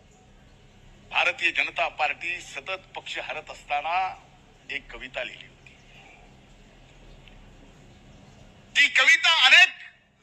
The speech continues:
जणाच्या कानावर आली असेल. क्या हार में, क्या जीत में, किंचित नहीं भयभीत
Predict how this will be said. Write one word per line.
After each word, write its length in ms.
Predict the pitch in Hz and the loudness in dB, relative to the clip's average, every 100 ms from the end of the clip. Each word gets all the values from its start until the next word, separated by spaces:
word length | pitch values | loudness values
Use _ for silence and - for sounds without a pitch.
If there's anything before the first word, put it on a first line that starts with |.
| - | -4
जणाच्या 460 | 190 285 311 339 | 0 2 0 -2
कानावर 460 | 311 240 262 320 320 | -2 -2 2 4 4
आली 160 | 302 330 | 4 2
असेल. 380 | 311 294 202 - - _ - - _ _ _ _ _ _ _ _ _ _ _ - - - | -2 -4 -10 -12 -20 _ -20 -20 _ _ _ _ _ _ _ _ _ _ _ -20 -6 0
क्या 100 | 285 | 2
हार 360 | 254 294 311 | 4 4 2
में, 220 | 302 294 | 2 0
क्या 200 | 294 285 | 2 0
जीत 340 | 262 262 277 277 | 2 0 0 -2
में, 500 | 262 262 233 - - _ _ _ _ _ _ _ _ _ _ - - - - - - - - | 0 2 0 -6 -16 _ _ _ _ _ _ _ _ _ _ -20 -20 -20 -20 -20 -20 -8 2
किंचित 460 | 294 302 381 370 | 2 2 0 2
नहीं 240 | 359 330 - | 2 2 2
भयभीत 520 | - 277 262 285 - | 2 0 -2 -6 -6